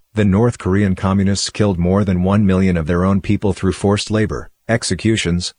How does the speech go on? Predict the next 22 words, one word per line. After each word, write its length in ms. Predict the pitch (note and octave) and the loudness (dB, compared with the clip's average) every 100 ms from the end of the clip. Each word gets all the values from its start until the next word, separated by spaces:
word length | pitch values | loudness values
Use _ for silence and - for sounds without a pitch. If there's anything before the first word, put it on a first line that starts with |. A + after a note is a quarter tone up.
| _ | _
and 140 | G2+ F#2 | -2 2
internment 440 | A2+ G#2 F#2 F2+ | 2 2 2 2
in 140 | F2+ D#2 | 0 0
concentration 720 | F2+ F2+ F#2 G#2+ G#2 E2+ D2 | -2 -2 -2 0 0 -2 -6
camps. 520 | C2+ A#1 - - - _ _ _ - | -6 -8 -10 -12 -12 _ _ _ -2
In 140 | G2+ | 2
the 80 | G2 | 4
nineteen 400 | A2 B2+ B2 A2 | 2 0 0 2
nineties, 520 | G#2 E2+ C#2+ B1+ - _ _ | 0 0 -4 -8 -12 _ _
famine 440 | - G#2+ G#2+ G#2 | 0 2 4 0
killed 300 | - G#2 F#2+ | 0 0 0
between 340 | F2+ - E2 D#2 | -2 -2 -2 0
two 200 | B2 A2+ | 0 2
hundred 340 | A#2 G2 E2 | 2 0 -2
forty 280 | - G#2 G2+ | -2 0 0
thousand 400 | G2 F#2 F2 E2+ | 0 0 0 -2
and 140 | D#2 | -2
four 240 | - G#2+ F#2+ | 0 2 2
hundred 320 | G2 F#2 E2+ | 2 0 0
twenty 240 | G#2+ G2+ | 0 0
thousand 460 | F2+ G2+ G2 F#2 E2+ | 0 0 0 -2 0
people. 440 | G#2 G2 D2 D#2+ | -2 -2 -4 -8